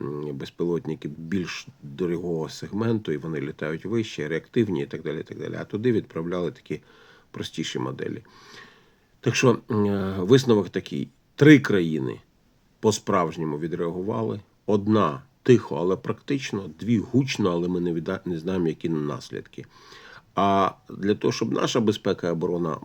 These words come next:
почувалася краще, я прошу вас задонатити. Ми сьогодні будемо останній день збирати донати для наших морпіхів з третього, е, батальйону, дев'ята рота, сорокова окремий, м, е, батальйон, б-, б-, бригада берегової охорони.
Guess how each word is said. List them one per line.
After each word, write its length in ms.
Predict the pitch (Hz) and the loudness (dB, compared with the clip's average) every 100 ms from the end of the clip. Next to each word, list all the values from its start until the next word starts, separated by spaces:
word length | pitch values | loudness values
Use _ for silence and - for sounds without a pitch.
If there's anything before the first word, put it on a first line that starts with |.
| - _ _ _ _ | -16 _ _ _ _
почувалася 580 | - - 101 90 85 - | -8 -4 0 0 0 -6
краще, 480 | 71 78 67 - - | -8 -6 -6 -6 -4
я 80 | - | -4
прошу 300 | - 110 117 | -2 -2 0
вас 240 | 104 - - - - - - | 0 -2 -18 -20 -20 -14 0
задонатити. 800 | 120 104 110 101 85 82 78 90 | 2 4 4 4 2 -2 -4 -2
Ми 120 | 92 | -2
сьогодні 280 | - 85 87 | -2 -2 -2
будемо 300 | 82 82 - | -2 -2 -2
останній 460 | - 95 87 87 | -4 -2 0 -2
день 240 | 80 78 69 | -2 -2 -4
збирати 420 | 71 80 80 80 | -6 -6 -6 -8
донати 520 | 80 85 82 69 76 | -6 -4 -4 -4 -6
для 160 | 78 82 | -6 -6
наших 340 | 78 85 - | -6 -8 -6
морпіхів 640 | 87 87 - 85 - 67 | -6 -6 -6 -8 -6 -8
з 80 | - | -8
третього, 680 | - 90 85 - 78 78 67 - - - _ - | -4 0 0 -4 -6 -6 -6 -10 -20 -20 _ -10
е, 120 | 85 80 | -4 -4
батальйону, 720 | 76 - 87 90 90 82 71 | -4 -2 -2 0 0 0 -4
дев'ята 480 | 85 82 80 80 | -4 -4 -4 -6
рота, 440 | 85 90 85 76 73 - - - | -4 -2 -4 -8 -10 -14 -20 -20
сорокова 760 | - - 85 - - 90 80 | -8 -2 -2 -2 0 2 2
окремий, 540 | 78 - 90 85 82 73 - | -2 -4 -4 -2 -2 -4 -6
м, 280 | 80 82 82 | -6 -4 -4
е, 360 | 82 82 82 | -4 -4 -4
батальйон, 600 | 78 78 87 87 87 85 | -4 -4 -4 -2 -2 -2
б-, 180 | 82 78 | -2 -4
б-, 200 | 82 95 | -2 -2
бригада 480 | 85 95 92 92 82 | -2 -4 -4 -4 -4
берегової 600 | 82 87 82 85 85 82 | -4 -6 -6 -4 -2 -2
охорони. 600 | 78 - 104 127 123 104 | -2 -2 2 4 2 0